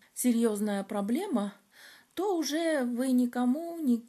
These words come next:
ничего не сможете доказать, что вам об этом было не рассказано и не объяснено. И придётся вам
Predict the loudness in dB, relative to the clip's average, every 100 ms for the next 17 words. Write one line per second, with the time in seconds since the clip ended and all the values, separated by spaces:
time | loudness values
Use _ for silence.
0 | 0 0 0 -4 -4 -2 -2 -2 -2 -2
1 | 0 0 0 -6 -6 -8 -6 -8 -6 -6
2 | -6 -4 -4 -6 -8 -10 -8 -4 -4 -2
3 | -2 -2 -2 -2 -2 -8 -20 -14 -2 2
4 | 4 2 0 -4 -6 -4 -2 0 -2 -2
5 | -4 -2 -2 -2 -4 -6 -6 -6 -4 -4
6 | -4 -8 -10 _ _ _ 0 0 2 0
7 | 0 -2 -2 0 -2 -6